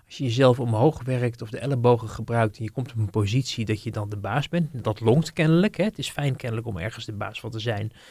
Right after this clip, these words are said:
En, en, ehm, eh, dat ging niet zozeer om een ideologische strijd,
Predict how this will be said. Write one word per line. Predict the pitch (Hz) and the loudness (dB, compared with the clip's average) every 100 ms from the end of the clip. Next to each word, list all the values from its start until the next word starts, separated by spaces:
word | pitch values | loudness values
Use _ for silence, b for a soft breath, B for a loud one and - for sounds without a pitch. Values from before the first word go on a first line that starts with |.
| b b _ | b b _
En, | 113 110 107 | -6 -4 -4
en, | 113 110 107 - - | -6 -6 -6 -8 -10
ehm, | 107 101 101 101 101 104 104 110 - | -10 -8 -6 -6 -6 -8 -10 -12 -16
eh, | - 110 110 | -16 -14 -4
dat | 117 - | -4 0
ging | 120 | 6
niet | 123 127 | 6 6
zozeer | 113 120 117 | 2 2 4
om | 107 | 4
een | 117 | 4
ideologische | 120 113 107 113 143 170 156 147 | 4 6 8 8 8 6 2 0
strijd, | - 151 143 160 | -4 0 0 0